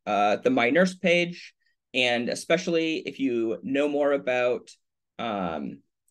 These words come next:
the threading options that you want and some other options, uh, this can help you as a starter to go and get a lot of those S run options, uh, in your script.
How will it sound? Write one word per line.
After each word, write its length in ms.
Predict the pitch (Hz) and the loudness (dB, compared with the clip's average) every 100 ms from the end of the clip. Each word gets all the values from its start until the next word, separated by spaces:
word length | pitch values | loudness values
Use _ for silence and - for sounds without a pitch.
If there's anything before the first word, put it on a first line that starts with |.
| - | -10
the 220 | 135 117 | 0 2
threading 340 | - - 170 170 | 2 4 4 6
options 400 | 160 160 151 143 | 4 2 0 0
that 120 | 143 | 0
you 140 | 147 | 2
want 540 | 135 135 135 131 - - _ | 2 4 2 0 -6 -16 _
and 460 | 123 113 107 104 | -2 0 0 -2
some 160 | - 104 | -2 2
other 220 | 127 131 | 4 6
options, 680 | 120 131 - 139 135 139 - _ _ - | 4 0 2 2 2 -2 -16 _ _ -2
uh, 160 | 104 | -2
this 200 | 98 160 | 4 4
can 140 | - - | 4 2
help 240 | 147 - | 2 6
you 100 | 156 | 6
as 120 | 170 | 6
a 40 | 175 | 0
starter 460 | - 135 139 165 | 2 6 6 4
to 120 | 180 | 2
go 200 | 131 120 | 2 2
and 200 | 117 117 | 2 -4
get 220 | - 131 - | -2 -4 -4
a 80 | 117 | -4
lot 180 | 120 113 | -2 -2
of 120 | 110 | -4
those 320 | 110 104 101 - | -2 -2 -4 -10
S 200 | 113 - | -10 -4
run 160 | 95 | -4
options, 720 | 67 64 - 92 82 67 65 - | -4 -6 -4 -2 0 -2 -6 -8
uh, 300 | - 73 65 - _ _ _ _ _ _ _ | -8 -8 -8 -12 _ _ _ _ _ _ _
in 160 | 101 82 | -4 -2
your 160 | 69 | -6
script. 340 | - - - | -8 -8 -10